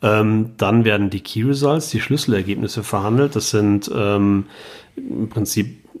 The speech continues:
in der Regel quantitative oder quantifizierbare Zahlen, ja,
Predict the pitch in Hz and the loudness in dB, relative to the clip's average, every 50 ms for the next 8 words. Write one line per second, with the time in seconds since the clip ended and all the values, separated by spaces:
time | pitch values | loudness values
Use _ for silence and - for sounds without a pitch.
0 | - - 92 95 95 101 92 90 90 95 95 110 110 107 107 - - - - - | -12 -10 -8 -6 -4 -4 -2 0 0 0 2 4 4 4 2 0 -4 -10 -10 -2
1 | - 107 117 - 135 120 131 123 123 - 143 143 147 151 117 104 95 - - 101 | 0 0 0 0 0 0 0 0 0 0 -2 0 2 2 2 2 0 -2 -2 -4
2 | 101 - - - - 113 - - - 127 123 123 135 139 143 135 135 131 127 123 | -4 -4 -8 -12 -12 -10 -10 -4 0 2 2 2 2 2 2 2 2 2 2 2
3 | 120 123 - _ _ _ _ _ _ _ _ - - - - - 104 120 135 151 | 0 -2 -8 _ _ _ _ _ _ _ _ -12 -10 -8 -6 -4 0 2 4 4
4 | 170 175 175 175 170 107 101 113 139 147 | 4 4 2 0 -4 -6 -4 -2 -2 -2